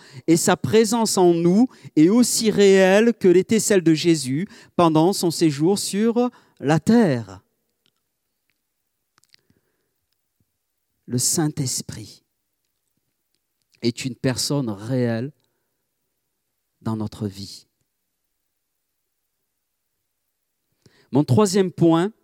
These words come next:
c'est que le Saint-Esprit en tant que personne dans notre vie est une personne que nous pouvons réjouir. On peut réjouir le Saint-Esprit,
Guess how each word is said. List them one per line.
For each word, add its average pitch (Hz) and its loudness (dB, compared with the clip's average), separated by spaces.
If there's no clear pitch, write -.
c'est - -2
que 196 0
le 185 4
Saint-Esprit 226 -2
en 175 2
tant 175 -2
que 165 -6
personne 208 -2
dans 170 0
notre 147 -2
vie 143 -6
est - -4
une 208 0
personne 240 0
que - 0
nous 160 0
pouvons 180 -4
réjouir. 143 -4
On 135 -2
peut 247 0
réjouir 170 -2
le 120 -4
Saint-Esprit, 113 -12